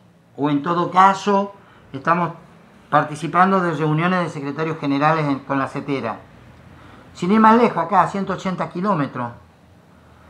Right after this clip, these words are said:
la provincia de Mendoza está realizando un, una protesta, eh, de mil horas de ayuno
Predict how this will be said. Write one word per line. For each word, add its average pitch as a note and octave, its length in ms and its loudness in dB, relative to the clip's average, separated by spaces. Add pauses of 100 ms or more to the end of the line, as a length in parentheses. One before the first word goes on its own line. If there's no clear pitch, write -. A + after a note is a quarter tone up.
(100)
la D3+ 100 2
provincia G3 440 4
de F#3+ 100 4
Mendoza A3 680 4 (420)
está D#3 260 -2
realizando G3+ 1000 2 (960)
un, F#3+ 800 4 (100)
una G3 240 6
protesta, F3 840 -2 (840)
eh, C#3+ 800 6 (300)
de D#3+ 200 -4
mil G#3 360 0
horas F3+ 600 6
de C#3+ 140 -2
ayuno E3 580 2